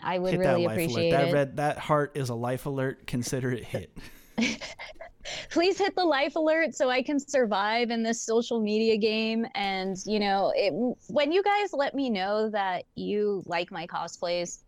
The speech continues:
Speaker 1: and you appreciate 'em, it just gives me more energy, more spirit bomb energy, and more of a drive to continue going on. Like, I'm not gonna lie. And, you know, I, I really appreciate the feedback.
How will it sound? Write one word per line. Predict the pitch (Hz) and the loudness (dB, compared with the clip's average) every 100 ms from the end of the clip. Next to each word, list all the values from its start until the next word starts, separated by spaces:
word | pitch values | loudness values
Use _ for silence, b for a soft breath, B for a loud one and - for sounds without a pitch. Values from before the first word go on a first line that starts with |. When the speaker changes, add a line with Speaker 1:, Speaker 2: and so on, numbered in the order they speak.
| _ - _ _ | _ -20 _ _
Speaker 1:
and | 180 180 | -2 0
you | 180 | 0
appreciate | 180 185 180 180 180 180 | -2 -2 -2 -2 -2 0
'em, | 190 190 - - | -2 -4 -2 0
it | 220 220 | 0 0
just | - 226 220 - - _ _ _ _ _ _ - 196 | 0 0 0 -10 -20 _ _ _ _ _ _ -8 0
gives | 208 196 208 | 2 2 0
me | 208 196 | 0 0
more | 185 185 185 | 0 0 -2
energy, | 180 180 180 165 180 175 175 180 | -2 0 0 0 0 0 -2 -4
more | 190 185 | -4 -4
spirit | - - 180 180 | -6 -2 0 2
bomb | 175 175 175 | 0 -2 -2
energy, | 180 180 180 170 175 165 | -2 0 -2 0 0 0
and | 180 180 | -2 -2
more | 180 | -2
of | 180 | -2
a | 175 | -2
drive | 165 160 160 170 - | -2 -2 0 -2 -4
to | - 175 165 151 | -2 -2 -2 -4
continue | - 175 196 175 165 | -4 -4 0 0 0
going | 147 104 - | -2 -4 -6
on. | 82 - - _ _ _ _ _ _ _ _ | -10 -10 -14 _ _ _ _ _ _ _ _
Like, | 208 214 | 0 2
I'm | 202 | 2
not | 196 175 | 2 0
gonna | 180 165 | -4 -4
lie. | - - 220 - _ _ _ _ _ _ _ - | -6 -8 -10 -14 _ _ _ _ _ _ _ 0
And, | 185 180 180 170 | 2 2 2 0
you | 196 202 | 0 0
know, | 185 | 2
I, | 165 190 | 0 0
I | 190 - | 0 0
really | 190 185 202 190 185 | 0 2 4 6 4
appreciate | 175 - 180 185 - 180 180 - | 0 -2 -2 -2 -2 0 0 -2
the | 170 | -8
feedback. | - 202 180 185 180 - - | -2 0 0 0 -2 -4 -10